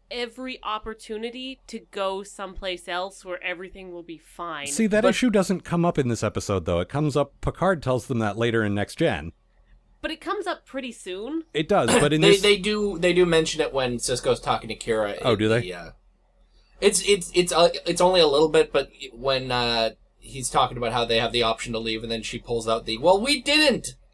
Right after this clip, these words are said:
Speaker 2: Right.
Speaker 1: And
Speaker 3: And all I can think is, "No, I know, that's why you're different."
Speaker 2: Right.
Speaker 1: And that's why I feel bad for the Bajorans. There was nothing they could do. They had
Speaker 3: Mm-hmm.
Speaker 1: to get their planet back 'cause there was no place else for them to go.
Speaker 2: Right.
Speaker 3: Yeah.
Speaker 1: These are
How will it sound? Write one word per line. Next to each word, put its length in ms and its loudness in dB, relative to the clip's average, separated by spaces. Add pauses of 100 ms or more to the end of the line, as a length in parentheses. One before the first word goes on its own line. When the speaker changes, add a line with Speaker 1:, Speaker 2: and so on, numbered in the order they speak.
Speaker 2:
Right. 320 -6 (160)
Speaker 1:
And 160 -6
Speaker 3:
And 100 0
all 60 4
I 80 4
can 140 -2
think 180 2
is, 160 -2
"No, 260 6
I 80 6
know, 140 4
that's 220 0
why 140 4
you're 180 0
different." 560 -4 (120)
Speaker 2:
Right. 200 -4
Speaker 1:
And 140 -14
that's 220 -8
why 240 -6
I 60 -6
feel 200 -6
bad 280 -10
for 80 -14
the 80 -12
Bajorans. 500 -12
There 140 -12
was 140 -18
nothing 380 -6
they 120 -8
could 140 -12
do. 200 -8
They 160 -6
had 220 -8
Speaker 3:
Mm-hmm. 80 -4
Speaker 1:
to 80 -10
get 160 -14
their 80 -10
planet 380 -10
back 220 -8
'cause 100 -20
there 100 -8
was 100 -12
no 140 -6
place 260 -14
else 180 -10
for 120 -16
them 160 -12
to 60 -14
go. 320 -8 (120)
Speaker 2:
Right. 180 -4
Speaker 3:
Yeah. 80 -2
Speaker 1:
These 160 -4
are 420 -8